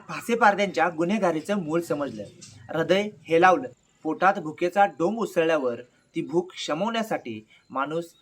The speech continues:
वाटेल ते करायला तयार होतो. या समाजासाठी काहीतरी केलं पाहिजे असं समजून महाराजांनी त्यांना आपल्या कॅम्पवर पहारेकरी म्हणून नेमलं. सगळ्यांनाच पहारेकरी म्हणून नेमणं शक्य नव्हतं, म्हणून त्यांना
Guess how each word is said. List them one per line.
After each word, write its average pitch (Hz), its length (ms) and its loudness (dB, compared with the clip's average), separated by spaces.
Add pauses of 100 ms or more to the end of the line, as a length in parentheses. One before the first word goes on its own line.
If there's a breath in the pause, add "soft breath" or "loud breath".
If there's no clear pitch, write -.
(120)
वाटेल 196 600 -2
ते 214 100 -4
करायला 135 380 -2
तयार 117 180 -2
होतो. 107 320 -14 (500 soft breath)
या 233 100 2
समाजासाठी 196 720 0
काहीतरी 214 440 -2
केलं 202 260 -2
पाहिजे 175 440 -2
असं 175 180 -4
समजून 202 340 -6
महाराजांनी 180 680 -4 (280 loud breath)
त्यांना 196 200 2
आपल्या 165 400 2
कॅम्पवर 175 440 -2
पहारेकरी 170 580 -4
म्हणून 147 260 -8
नेमलं. 110 280 -10 (440 soft breath)
सगळ्यांनाच 175 560 2
पहारेकरी 202 640 -2
म्हणून 196 280 -4
नेमणं 170 300 -2
शक्य 233 320 -4
नव्हतं, 147 340 -2 (340 soft breath)
म्हणून 151 320 -4
त्यांना 156 340 -2